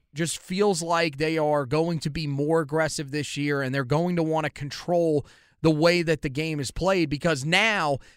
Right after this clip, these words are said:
they're finally built to be able to do that again, to have a team that runs the floor. Because the last two years, or last two years, last two point guards that you have had, the guys that have been the primary ball handlers controlling the offense, they've not, they're, they're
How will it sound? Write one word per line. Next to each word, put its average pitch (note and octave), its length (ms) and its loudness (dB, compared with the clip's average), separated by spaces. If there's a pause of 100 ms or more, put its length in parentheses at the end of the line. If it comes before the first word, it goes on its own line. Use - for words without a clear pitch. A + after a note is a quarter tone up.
they're F3+ 120 4
finally G#3+ 600 2
built F#3 360 4
to F3 140 0
be E3 220 -4
able D#3+ 320 -2
to - 160 -10
do D#3+ 280 -4
that D3 220 0
again, B2+ 380 -6
to C#3 100 -6
have D#3 260 -2
a D3+ 80 0
team D#3+ 300 -6
that C#3 160 -4
runs C#3+ 280 -6
the B2 80 -8
floor. C3+ 240 -6
Because C3+ 220 -2
the D3 60 -6
last G3 340 0
two A#3+ 240 0
years, B2+ 480 -4 (340)
or D#3 220 0
last C3+ 320 -2
two C#3 120 -2
years, A#2+ 280 -2 (160)
last G#3+ 320 4
two A3 120 0
point A3+ 360 2
guards C#3+ 400 0
that D3+ 120 -2
you E3+ 140 -2
have D3+ 80 -2
had, F3+ 380 2
the C#3 80 -2
guys E3 260 2
that D#3+ 140 0
have A#2+ 180 -8 (240)
been F3 220 0
the D3+ 220 -2
primary F3 600 0
ball D#3 300 2
handlers D3 460 -4
controlling D#3 580 -4
the D3 80 -2
offense, F3 640 -4 (760)
they've D#3 180 0
not, G3 320 4
they're, F#3 100 0
they're F#3 400 2